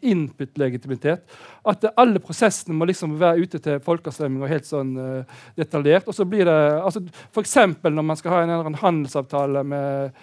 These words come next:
med Europa og Kanada, så, så er det en eller annen sånn, et fylke i Belgia som stopper hele driten, liksom, sant? Og så, da blir det jo, ja, da har det gått helt amok med de her, eh, folkeavstemningene. Men, men, men, altså, han,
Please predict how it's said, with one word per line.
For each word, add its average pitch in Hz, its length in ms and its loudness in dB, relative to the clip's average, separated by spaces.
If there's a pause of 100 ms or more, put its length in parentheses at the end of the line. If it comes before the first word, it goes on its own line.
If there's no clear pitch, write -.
(180)
med 165 80 -8
Europa 170 380 0
og - 20 -20
Kanada, 156 480 0
så, 180 80 -6
så 190 160 -4
er 175 60 6
det 175 100 2
en 165 100 0
eller 156 120 -2
annen 156 180 -4
sånn, - 220 -20 (100)
et - 80 -14
fylke 202 640 -4
i - 20 -
Belgia 139 460 4
som 151 100 -12
stopper - 460 -6
hele 135 180 0
driten, 131 460 -2
liksom, 156 240 -14
sant? 190 180 -4
Og 156 60 -8
så, 175 160 4 (420)
da 208 80 6
blir 180 220 2
det - 20 2
jo, 170 300 -4
ja, 214 260 4
da 208 220 6
har 185 100 4
det 165 140 -2
gått 156 180 -2
helt 156 380 -2 (180)
amok 170 540 0
med 135 100 -6
de 143 140 2
her, 135 320 0
eh, 135 480 -14
folkeavstemningene. 127 760 -2 (260)
Men, 226 140 2
men, 247 160 4
men, 247 160 4
altså, 262 300 2
han, 226 240 2